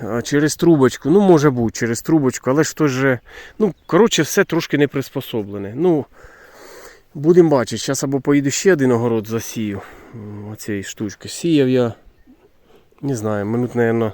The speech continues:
двадцять, оце десять соток. Да, бистро, ну, качество не знаю. Порозгрібать, подивитися. Ну, хто зна. Ось, дивіться, є насінинка, бачите?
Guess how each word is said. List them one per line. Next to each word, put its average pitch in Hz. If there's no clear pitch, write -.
двадцять, 101
оце -
десять 98
соток. -
Да, 208
бистро, 151
ну, 139
качество 135
не 127
знаю. 101
Порозгрібать, 139
подивитися. 135
Ну, 226
хто 147
зна. 107
Ось, 110
дивіться, 120
є 139
насінинка, 117
бачите? 127